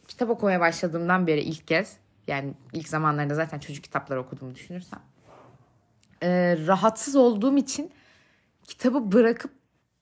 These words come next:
dışarı bakma ihtiyacı hissettim. Böyle bir etrafta durma ihtiyacı.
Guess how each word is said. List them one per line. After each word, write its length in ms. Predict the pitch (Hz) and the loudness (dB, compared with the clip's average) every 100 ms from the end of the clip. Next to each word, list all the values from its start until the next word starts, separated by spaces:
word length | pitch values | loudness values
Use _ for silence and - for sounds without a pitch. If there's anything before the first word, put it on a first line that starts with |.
| _ _ _ - | _ _ _ -10
dışarı 460 | 185 202 233 247 190 | -8 -4 -2 -2 -2
bakma 320 | 202 202 214 | -4 -4 -8
ihtiyacı 600 | - 185 - 190 170 160 | -8 -10 -6 -4 -4 -4
hissettim. 800 | - 160 - 147 139 - 143 139 | -12 -14 -10 -10 -10 -14 -14 -8
Böyle 380 | 151 151 156 147 | -6 -4 -6 -8
bir 140 | 160 - | -12 -10
etrafta 1040 | 165 165 165 151 156 - _ _ - 156 | -10 -8 -6 -6 -6 -18 _ _ -12 -10
durma 300 | 147 151 156 | -10 -10 -10
ihtiyacı. 840 | - 143 _ 156 139 135 127 139 | -12 -16 _ -8 -8 -8 -10 -12